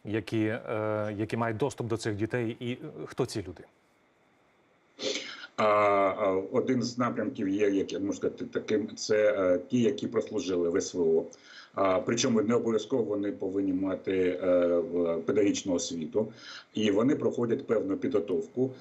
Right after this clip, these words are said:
Speaker 2: ну, так звані швидкі курси на базі, а, ну, Кримського інституту перепідготовки вчителів, і які повинні займатися.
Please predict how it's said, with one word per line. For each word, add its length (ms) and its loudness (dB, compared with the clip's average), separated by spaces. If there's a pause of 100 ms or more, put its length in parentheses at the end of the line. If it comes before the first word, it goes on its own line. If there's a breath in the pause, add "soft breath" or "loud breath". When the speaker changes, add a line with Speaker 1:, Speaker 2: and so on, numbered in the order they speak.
(140 loud breath)
Speaker 2:
ну, 60 2
так 160 0
звані 360 2
швидкі 440 -4
курси 520 -2
на 200 0
базі, 540 0 (320 loud breath)
а, 640 2
ну, 140 2 (140)
Кримського 640 2 (140)
інституту 560 -2
перепідготовки 760 0
вчителів, 540 0 (260 loud breath)
і 100 4
які 300 4
повинні 540 0
займатися. 640 -2